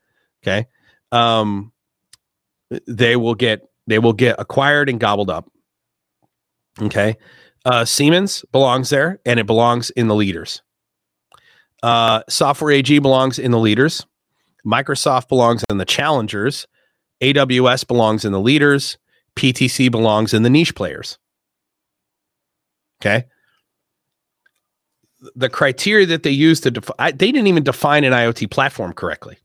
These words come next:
Okay. So wh-, wh-, which brings me to my last point. Okay.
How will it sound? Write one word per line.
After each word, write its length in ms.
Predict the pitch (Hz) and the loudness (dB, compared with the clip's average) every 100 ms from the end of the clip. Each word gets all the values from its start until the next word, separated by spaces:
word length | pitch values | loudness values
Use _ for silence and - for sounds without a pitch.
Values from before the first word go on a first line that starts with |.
| _ _ _ _ _ _ _ _ _ _ _ _ _ _ _ _ _ _ _ _ _ _ _ _ _ _ - | _ _ _ _ _ _ _ _ _ _ _ _ _ _ _ _ _ _ _ _ _ _ _ _ _ _ -4
Okay. 160 | 107 | -4
So 240 | 127 123 110 | -2 -2 0
wh-, 180 | 127 - | -2 0
wh-, 220 | 120 110 | -2 0
which 200 | 117 - | -2 0
brings 240 | 147 139 | 0 2
me 100 | 139 | 0
to 100 | - | 0
my 100 | 120 | 0
last 300 | 104 98 - | 2 -2 -4
point. 240 | - 78 - _ _ _ _ _ - | -10 -10 -12 _ _ _ _ _ -8
Okay. 180 | 95 | -8